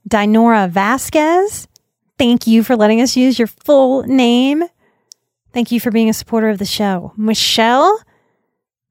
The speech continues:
Sophie K, Julie, Christian, Charlene, that's beautiful, and Heidi. Thank you so much for supporting us.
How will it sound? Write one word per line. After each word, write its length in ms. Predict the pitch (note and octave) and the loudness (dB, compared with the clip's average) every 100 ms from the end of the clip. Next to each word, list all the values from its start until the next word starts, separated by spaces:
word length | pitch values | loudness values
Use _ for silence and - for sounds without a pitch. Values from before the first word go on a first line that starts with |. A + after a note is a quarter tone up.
| _ _ _ _ _ _ _ _ | _ _ _ _ _ _ _ _
Sophie 540 | - - A3 A3 C4 | -8 -2 0 0 -2
K, 460 | A3+ A#3+ A#3 C4 E4 A#4 - _ _ _ _ _ _ _ _ _ _ _ _ | -4 0 2 2 2 0 -4 _ _ _ _ _ _ _ _ _ _ _ _
Julie, 640 | - A#3 C4 D4+ E4 E4+ - _ _ _ _ _ _ _ _ _ _ _ | -2 0 2 2 0 -2 -6 _ _ _ _ _ _ _ _ _ _ _
Christian, 760 | - E4 E4+ - F4+ F4 F4 F4+ _ _ _ _ _ _ _ - | -6 -4 -2 -2 0 0 -2 -6 _ _ _ _ _ _ _ -10
Charlene, 1040 | - - A3+ G#3 G3 G3 A3 B3+ D4 E4+ | -4 -2 0 0 -2 -2 0 0 0 -2
that's 220 | D4+ - | -4 -6
beautiful, 640 | - F#3+ G3+ G#3 - C4+ D#4+ | -8 -6 -4 -4 -4 -4 -2
and 220 | A3+ B3 | -4 -4
Heidi. 680 | - - C4+ E4 D4+ G#3+ | -6 -4 -2 0 2 2
Thank 420 | G3 - A#3+ C4 - | 0 -2 -2 -2 -2
you 140 | D4+ | -2
so 240 | - C4+ | -2 -2
much 180 | B3 A#3+ | 0 -2
for 80 | B3+ | -4
supporting 520 | A#3 A3 - G#3 G#3+ | -6 -8 -4 -4 -2
us. 280 | G#3+ G#3+ - | -2 -4 -8